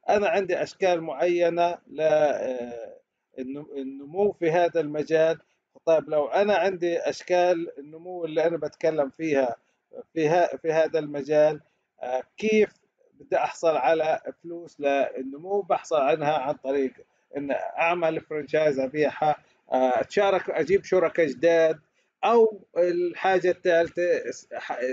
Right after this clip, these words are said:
استحواذ على شركات ثانية، الاندماج في شركات أخرى. هذه الأفكار الموجودة، بس هذه زي ما بيقولوا في العالم العربي حتى الآن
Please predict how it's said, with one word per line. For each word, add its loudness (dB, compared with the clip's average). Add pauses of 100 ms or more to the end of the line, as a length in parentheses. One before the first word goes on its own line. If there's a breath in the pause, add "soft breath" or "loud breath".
(140)
استحواذ 0
على -4
شركات 0
ثانية، 2
الاندماج -2
في -20
شركات -4 (260)
أخرى. -6
هذه 4 (300)
الأفكار 0
الموجودة، -10
بس -6
هذه 2
زي 2
ما -2
بيقولوا -6
في -16
العالم 2
العربي 0
حتى -6
الآن 2